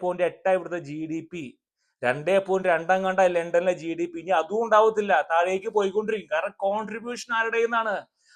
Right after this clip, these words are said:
അതുകൊണ്ട് ജനങ്ങൾ വെള്ളക്കാരെ തെറ്റ് മനസ്സിലാക്കി തിരിച്ചു കൊടുക്കുകയാണ് ഋഷി സുനകിനെ.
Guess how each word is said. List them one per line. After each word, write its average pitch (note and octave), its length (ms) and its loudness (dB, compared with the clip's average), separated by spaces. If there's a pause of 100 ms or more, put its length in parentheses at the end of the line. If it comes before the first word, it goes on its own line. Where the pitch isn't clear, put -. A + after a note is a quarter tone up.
അതുകൊണ്ട് E3+ 560 -2
ജനങ്ങൾ D#3 540 -2
വെള്ളക്കാരെ E3 720 0
തെറ്റ് E3 520 -6
മനസ്സിലാക്കി E3+ 580 -6 (120)
തിരിച്ചു D#3+ 340 -10
കൊടുക്കുകയാണ് E3+ 600 -6
ഋഷി F#3 180 -6
സുനകിനെ. F#3+ 580 -4